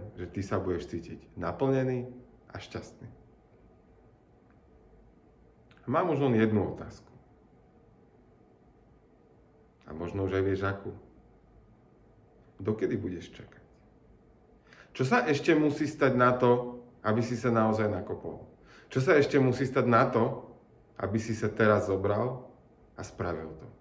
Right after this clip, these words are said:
Odpoveď poznáš len ty. No a ja viem, že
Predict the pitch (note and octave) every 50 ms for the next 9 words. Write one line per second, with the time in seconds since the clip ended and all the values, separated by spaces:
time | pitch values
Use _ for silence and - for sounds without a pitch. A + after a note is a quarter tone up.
0 | - - _ _ - - _ _ _ - - - _ _ _ _ _ - - -
1 | - _ _ _ _ _ _ _ _ - _ _ - - - - - - _ _
2 | _ - - G#2 - - C3+ C#3 C3 A#2+ - - A#2 A2+ B2+ C3 B2+ A#2 A#2+ A#2+
3 | A2+ G#2+ - C3+ C3+ A#2 G2+ - - - - - - _ _ _ - _ _ _
4 | _ _ _ _ _ _ - - - - - _ _ _ - F#2+ F#2 F2+ F#2 F2+
5 | F2+ F2+ G2 G#2 A2 A2+ - - - - - - - _ _ _ _ _ _ _
6 | _ _ _ _ _ _ _ _ - - - E2 E2+ E2+ E2+ E2